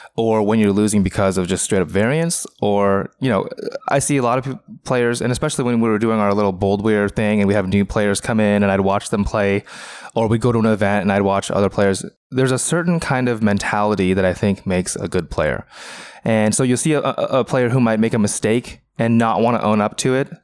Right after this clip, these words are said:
be kinda stubborn about it, which I get. I don't, it doesn't feel good to be wrong. It feels bad, right? But you have to look objectively at your misplays and maybe the lines you took,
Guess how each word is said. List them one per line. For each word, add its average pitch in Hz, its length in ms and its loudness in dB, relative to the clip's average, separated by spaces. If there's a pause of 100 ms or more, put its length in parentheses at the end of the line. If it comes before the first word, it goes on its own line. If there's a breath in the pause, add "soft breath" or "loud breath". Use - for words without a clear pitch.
be 113 120 -2
kinda 117 160 0
stubborn 117 340 0
about 131 300 0
it, 123 100 -2
which 147 140 -2
I 170 80 0
get. 107 360 -2 (120)
I 165 80 0
don't, 185 180 -4 (100)
it 143 40 0
doesn't 175 240 0
feel 147 240 0
good 123 260 -2
to 117 60 0
be 101 120 2
wrong. 87 600 0
It - 100 -2
feels 147 280 -2
bad, 82 600 -4
right? 107 260 0 (500 loud breath)
But 123 200 0
you 131 80 2
have 156 280 -2
to 139 260 -2 (240)
look 143 240 2 (160)
objectively 120 640 0
at 107 160 0
your 110 160 4
misplays 117 880 0
and 104 320 2
maybe 104 160 2
the 101 80 0
lines 98 340 2
you 107 60 2
took, 101 460 -2